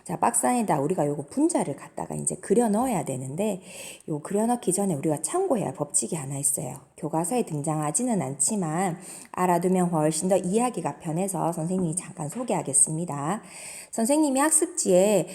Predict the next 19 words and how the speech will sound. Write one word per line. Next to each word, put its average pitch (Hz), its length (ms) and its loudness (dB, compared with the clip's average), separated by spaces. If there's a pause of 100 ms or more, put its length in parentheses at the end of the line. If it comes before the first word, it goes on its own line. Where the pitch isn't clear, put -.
(200)
어, 160 180 2
우리 160 200 4
삼 294 220 0
법칙을 196 380 2
소개할 190 440 2
때마다 160 720 0
과학자들의 165 720 0
캐리커처나 220 840 -2
사진을 233 480 2
넣었는데요. 165 800 0 (400)
어, 156 460 0 (180)
이 269 240 -2
법칙의 196 460 2
주인공도, 165 760 -2 (360)
어, - 160 -8
과학자 190 440 -4
이름을 175 300 0
그대로 170 400 0
따서 151 340 -8